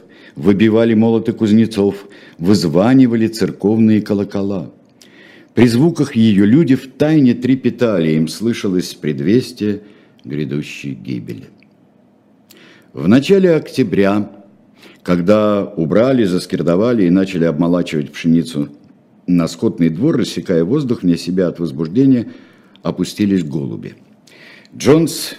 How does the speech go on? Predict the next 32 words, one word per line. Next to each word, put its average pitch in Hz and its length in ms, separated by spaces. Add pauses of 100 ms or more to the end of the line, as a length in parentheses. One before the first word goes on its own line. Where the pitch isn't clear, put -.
(140)
и 95 100
все 117 200
его 98 160
работники, 110 580
а 85 120
с - 120
ними 101 300
и 87 140
пяток 82 380
парней 85 420
из - 200
Плутни, 117 580
из 80 140
Клок, 165 360 (360)
вошли 131 840
в, 87 640
э, 85 60
тёсовые 85 460
ворота 117 500 (360)
и 110 420
по 101 120
просёлочной 90 640
дороге 123 480
двигаются 95 800
к - 140
скотному 76 560
двору. 67 360 (1600)
У - 100
всех 123 400
при 101 100
себе 87 300
дубинки, 87 580